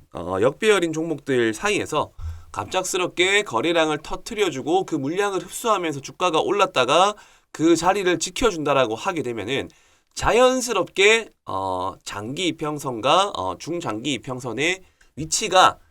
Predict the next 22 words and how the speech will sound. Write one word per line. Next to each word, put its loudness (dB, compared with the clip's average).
조금씩 -4
하향을 0
하게 0
됩니다. -6
그렇게 -2
하향을 2
한다라는 -2
말 2
자체가 2
과거에 4
물려 -2
있었던 -2
물량들과 2
그 -2
물려 0
있었던 -2
가격대들이 -2
자연스럽게 -6
현재 -4
시장의 -2
시세하고 -2
맞춰지는 -4